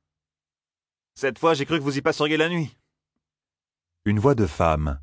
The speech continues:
incontestablement. « Mais une femme aux cheveux courts, vêtue d'une veste et d'un pantalon d'homme. »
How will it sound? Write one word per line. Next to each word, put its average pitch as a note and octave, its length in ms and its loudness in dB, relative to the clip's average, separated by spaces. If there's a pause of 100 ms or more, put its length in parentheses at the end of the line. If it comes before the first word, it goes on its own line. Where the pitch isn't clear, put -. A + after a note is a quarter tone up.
(100)
incontestablement. « E2 920 -2 (720)
Mais G#2 100 0
une A2+ 140 0
femme C#3+ 240 2
aux A2+ 60 2
cheveux G2 280 0
courts, D#2 520 0 (260)
vêtue G2 200 0
d'une E2 200 2
veste G2 320 2
et - 20 -2
d'un E2 120 0
pantalon D#2 360 -2
d'homme. » C#2 420 -6